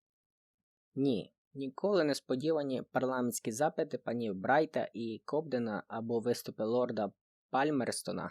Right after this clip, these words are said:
з вимогами н-, надзвичайних асигнувань для зміцнення скелястих берегів Англії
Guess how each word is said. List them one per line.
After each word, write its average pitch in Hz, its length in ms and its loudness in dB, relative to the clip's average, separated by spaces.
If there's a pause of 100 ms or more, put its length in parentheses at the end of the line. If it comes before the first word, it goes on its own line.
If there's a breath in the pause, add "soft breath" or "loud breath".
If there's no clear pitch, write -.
(160)
з 123 140 -10
вимогами 117 600 2
н-, 113 300 -2
надзвичайних 113 840 -2
асигнувань 113 840 -2
для 110 260 -2
зміцнення 110 720 -2
скелястих 113 640 -2
берегів 104 540 -2
Англії - 560 -6